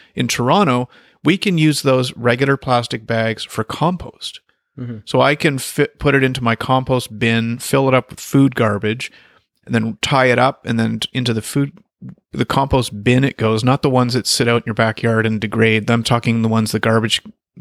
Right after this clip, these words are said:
Speaker 1: uh, collectors pick up,
Speaker 2: Yeah.
Speaker 1: you know, every week. So I like them, and I don't feel guilty at all for getting them.
Speaker 2: If it's a biodegradable bag, for sure.
Speaker 1: No, but even regular plastic bags, apparently you can, you can use.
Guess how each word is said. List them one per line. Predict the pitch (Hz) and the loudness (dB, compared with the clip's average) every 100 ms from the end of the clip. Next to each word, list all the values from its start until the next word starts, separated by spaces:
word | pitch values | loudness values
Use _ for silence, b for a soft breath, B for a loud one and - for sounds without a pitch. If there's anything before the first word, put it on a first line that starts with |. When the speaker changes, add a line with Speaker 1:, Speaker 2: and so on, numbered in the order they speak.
| - | -6
Speaker 1:
uh, | 127 110 - - | -4 -4 -8 -10
collectors | - 117 117 117 110 | -2 0 0 0 -2
pick | - 120 117 | -2 0 2
up, | 110 _ _ _ _ - | 0 _ _ _ _ -8
Speaker 2:
Yeah. | 104 - _ - | -8 -8 _ -8
Speaker 1:
you | 107 | -2
know, | 98 | 0
every | 104 104 104 | 0 -2 0
week. | 110 117 - B B B B B B B B | 0 0 -4 B B B B B B B B
So | - | 0
I | 151 | 2
like | 226 135 180 - | 4 2 2 -2
them, | 131 - - _ _ _ | -6 -8 -20 _ _ _
and | 143 139 | 2 4
I | 180 | 4
don't | 180 - | 2 2
feel | 143 127 | 2 2
guilty | 113 117 131 123 | 0 2 2 2
at | 120 | 2
all | 135 202 | 4 2
for | - 120 | 0 -2
getting | 110 110 107 104 | -2 -4 -4 -6
them. | 113 156 - | -6 -8 -6
Speaker 2:
If | 170 175 | -6 -2
it's | 165 160 | -2 -2
a | |
biodegradable | 135 131 131 117 117 110 107 82 92 | -2 0 0 -2 -4 -4 -6 -8 -10
bag, | 135 160 104 101 - _ _ - | -4 -4 -4 -6 -16 _ _ -12
for | 127 | -10
sure. | - 196 160 - | -4 -4 -2 0
Speaker 1:
No, | 190 214 | 2 4
but | 170 | 4
even | 156 156 165 | 4 4 2
regular | 151 156 151 | 2 4 2
plastic | - 147 143 127 | 2 0 0 0
bags, | 123 143 165 | 2 2 0
apparently | 156 117 110 110 | 0 -2 -2 -4
you | 107 | -4
can, | - 107 - | -4 -6 -4
you | 117 | -6
can | - 110 110 | -2 -2 2
use. | 120 117 - | 2 2 -2